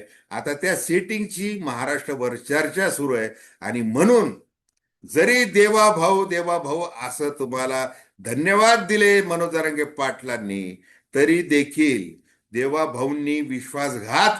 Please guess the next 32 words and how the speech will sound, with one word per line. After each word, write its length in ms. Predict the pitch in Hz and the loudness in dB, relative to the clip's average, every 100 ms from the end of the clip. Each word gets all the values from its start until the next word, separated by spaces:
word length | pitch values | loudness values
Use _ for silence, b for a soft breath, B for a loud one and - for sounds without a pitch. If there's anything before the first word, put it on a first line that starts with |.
| - | 2
केलेला 360 | 185 180 175 | 4 4 4
आहे. 280 | 165 131 127 127 b b - | 4 2 0 -6 b b -16
तिकडं 320 | 175 202 220 | -2 0 2
सांगायचं 600 | 185 180 180 175 175 175 | 0 -4 -2 -2 -2 -4
ओबीसी 520 | 165 147 151 147 143 | -2 -2 -2 -4 -6
डीएनए 480 | 117 139 180 185 185 | -4 0 2 2 0
मध्ये 360 | 175 175 175 170 | -2 -4 -2 -4
धक्का 380 | 127 113 127 117 | -6 -10 -8 -4
लागणार 460 | 113 113 180 185 | -4 -2 0 0
नाही 240 | 165 160 156 B - | 2 -2 -2 B -6
आणि 180 | 135 165 | -2 -2
इकडं 200 | 175 185 | -2 -4
कुणबी 400 | 185 202 208 226 | 0 0 0 -2
प्रमाणपत्र 760 | 220 208 214 214 196 214 226 | -2 0 0 -2 -4 -2 0
देखील 340 | 220 214 220 247 | 0 -2 -6 0
द्यायला 340 | 233 233 226 | 2 4 2
सुरुवात 340 | - 190 170 156 - | -2 -6 -6 -6 -6
करायची 360 | 120 107 95 | -6 -6 -8
नाही. 160 | 85 78 _ b b - | -14 -18 _ b b -2
म्हणजे 280 | 147 190 185 | 0 2 2
हे 320 | 143 202 208 | 6 4 6
तर 120 | 220 | 2
त्या 240 | 214 220 208 | 4 2 4
बाबतीत 360 | 196 196 220 | 2 0 -8
केलंच. 500 | 220 - 262 233 151 - b b b - | -10 0 4 4 2 -4 b b b -10
आता 240 | 156 208 | -4 -2
या 320 | 165 170 240 | 0 2 4
बाबतीत 460 | 254 214 - 170 151 | 4 2 0 -6 -6
आपली 280 | 143 165 180 | -8 -4 0
आर्थिक 480 | 160 165 208 214 | 0 0 -4 -8
दिवाळखोरी 720 | 180 196 196 180 160 160 127 90 b b - | -2 2 2 0 -4 -6 -6 -10 b b -6
सरकारची 560 | 160 160 170 165 - | -4 0 2 0 0